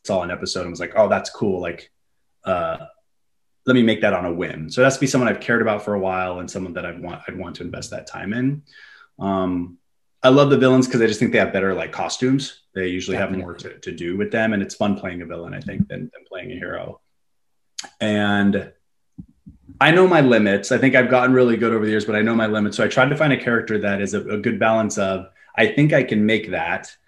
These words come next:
Speaker 1: but it's not so difficult that it's like, I have no idea how I would achieve that. Uh, it has to kind of all work, like, realistically. Um, so a character like Sinister, um,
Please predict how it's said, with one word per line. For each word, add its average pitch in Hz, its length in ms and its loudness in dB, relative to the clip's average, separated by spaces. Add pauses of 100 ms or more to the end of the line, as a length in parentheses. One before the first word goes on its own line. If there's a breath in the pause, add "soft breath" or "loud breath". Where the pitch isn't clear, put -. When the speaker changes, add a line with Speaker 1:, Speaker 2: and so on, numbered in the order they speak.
(240)
Speaker 1:
but 113 120 2
it's 104 200 -2
not 110 320 0
so 117 500 0
difficult 101 500 -2
that 98 100 -4
it's - 140 -10
like, 98 200 -4
I 104 100 2
have 104 140 -2
no 104 240 2
idea 92 320 0
how 90 220 -6
I 87 60 -6
would 85 180 -10
achieve - 400 -14
that. - 180 -16 (640 soft breath)
Uh, 85 180 -14
it 104 60 0
has 120 180 4
to 120 60 0
kind 110 180 0
of 101 60 0
all 101 160 6
work, 92 240 -4
like, 87 200 -8
realistically. 85 800 -12 (400)
Um, 87 580 -12 (640)
so 123 260 4
a 120 100 2
character 113 380 0
like 101 440 0 (1200)
Sinister, 95 1160 -2 (100)
um, 90 760 -8